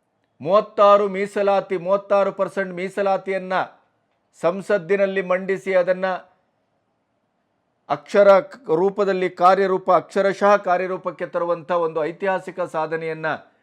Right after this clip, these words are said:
ಬಿ ಜೆ ಪಿ ಏನು ಮಾಡಿತ್ತು, ಎನ್ ಡಿ ಎ, ಅದರ ಇಡೀ ಆವರಣ ಹೇಗೆ ಅಂತಂದ್ರೆ,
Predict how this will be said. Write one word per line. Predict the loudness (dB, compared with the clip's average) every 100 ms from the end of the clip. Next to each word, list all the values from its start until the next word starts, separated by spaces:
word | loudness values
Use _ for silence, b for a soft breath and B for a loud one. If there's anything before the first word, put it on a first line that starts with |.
| b _ -10
ಬಿ | -8 -4
ಜೆ | -4 -4
ಪಿ | -6 -6
ಏನು | -6
ಮಾಡಿತ್ತು, | -6 -6 -6 -8 -6 -6 -6
ಎನ್ | -12 -14 -12 -8
ಡಿ | -6
ಎ, | -4 -6 -10 _ _ _ _ _ _ _ _ _ _ _ _ -2
ಅದರ | 0 0
ಇಡೀ | -2 -2 -4 2 6
ಆವರಣ | 8 8 6 4 2 2
ಹೇಗೆ | 0 0 0 0
ಅಂತಂದ್ರೆ, | -2 -2 -4 -2 0 -2 -4